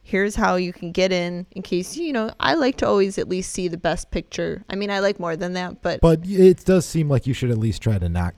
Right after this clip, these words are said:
Speaker 2: get, like, watch those ones.
Speaker 1: Yes.
Speaker 2: You can watch the four-hour Snyder Cut that came out. Like,
Speaker 1: Um,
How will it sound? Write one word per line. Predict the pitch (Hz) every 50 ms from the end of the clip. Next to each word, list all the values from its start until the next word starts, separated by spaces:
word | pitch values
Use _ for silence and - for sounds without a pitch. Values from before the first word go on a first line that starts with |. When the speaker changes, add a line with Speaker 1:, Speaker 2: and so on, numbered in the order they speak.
| - 85
Speaker 2:
get, | - - - 107
like, | 101 98 92 85 76 -
watch | 87 87 95 92 95 - -
those | - 90 82 80 78
ones. | 78 71 71 73 - - - - _ _
Speaker 1:
Yes. | - 170 175 - - 180 - - -
Speaker 2:
You | 165
can | 165 175 170
watch | 175 170 -
the | 127
four-hour | 107 - - 131 135 127 127 123 117 101
Snyder | 85 - - 101 104 127 120 101
Cut | - - 90 85 -
that | 85 95 -
came | - 107 90 73
out. | 65 67 60 - - _ - -
Like, | 78 73 - - _ _ _ _ _ _ -
Speaker 1:
Um, | - 214 208 202 196 196 190 190 175